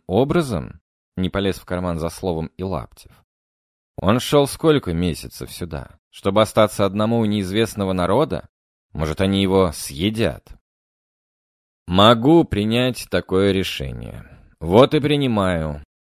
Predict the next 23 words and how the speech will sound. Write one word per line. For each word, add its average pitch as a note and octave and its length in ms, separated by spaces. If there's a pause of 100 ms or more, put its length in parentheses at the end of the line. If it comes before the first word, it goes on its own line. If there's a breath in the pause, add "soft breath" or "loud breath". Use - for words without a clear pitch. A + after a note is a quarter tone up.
Вы F#2 400
же F#2+ 500
не E2+ 260
можете G2+ 640
обсуждать E2+ 600
приказы F2 500
капитана. E2 800 (460)
И A2+ 180
не C#3 160
начинайте B2 840
этого A#2+ 360
делать. A2+ 680 (360)
Или D#2+ 160
об E2 180
этом F2 540
нужно F2 420
напоминать F#2 720
особо?" F2 720 (380)
Начиная A2 460
закипать, G2+ 500
говорил F#2+ 380
Мартын E2+ 460
Петрович. - 680